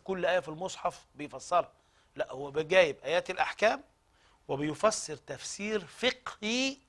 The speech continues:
للقرآن الكريم، وبيفسر القرآن بالقرآن. الشنقيطي قال نفس الكلام، يرى أن آية المواريث ناسخة لآية الوصية، وأن الحديث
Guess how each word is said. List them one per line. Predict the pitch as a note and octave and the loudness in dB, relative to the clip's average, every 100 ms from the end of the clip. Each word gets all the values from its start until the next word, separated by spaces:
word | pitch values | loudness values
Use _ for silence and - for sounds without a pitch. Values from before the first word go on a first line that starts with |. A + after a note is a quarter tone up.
| - | -10
للقرآن | E3+ D#3 D#3+ D#3+ D#3+ | -10 -8 -8 -8 -10
الكريم، | A#2+ - G#2 F2 _ _ _ _ _ _ _ - - _ | -12 -18 -18 -20 _ _ _ _ _ _ _ -20 -20 _
وبيفسر | C#3+ F#3 A#3 A3+ B3+ - D#3 - - | 2 4 4 6 4 4 -2 -2 -4
القرآن | G#3+ - A3 A#3+ C4 A#3 | -2 0 4 6 6 4
بالقرآن. | A3+ G#3 - - A2+ - _ | -2 -2 -10 -12 -14 -18 _
الشنقيطي | A#3 - F#3+ F3 - A3 F3 | 0 2 2 2 -2 -4 -2
قال | F3+ F#3+ D#3 | 4 4 4
نفس | F3+ - - | 0 0 -8
الكلام، | A2+ - B2 A2 F2+ _ _ - _ - | -10 -8 -8 -8 -14 _ _ -20 _ 10
يرى | D#3+ F3+ B2 A2+ - | 12 12 12 4 8
أن | F#3 D#3 D3+ | 8 8 0
آية | E3 F#3+ E3 C#3+ | 4 4 4 2
المواريث | E3 D#3+ F3 F#3 F3+ A3 B3 - - _ - | -4 0 4 4 4 2 -2 -8 -20 _ 4
ناسخة | D#3 D#3+ D3+ A#3 - A#3+ G#3+ - | 10 10 10 4 6 4 4 -4
لآية | E3 F3+ F3+ D#3 | -2 2 4 2
الوصية، | D#3 D3 B2+ B2+ A2+ G#2+ - _ _ _ _ _ _ - _ - | 0 -2 -4 -8 -14 -16 -20 _ _ _ _ _ _ -20 _ 2
وأن | C#3+ G#3+ G#3+ | 8 8 10
الحديث | F#3 - E3 E3+ D3 | 6 8 8 8 0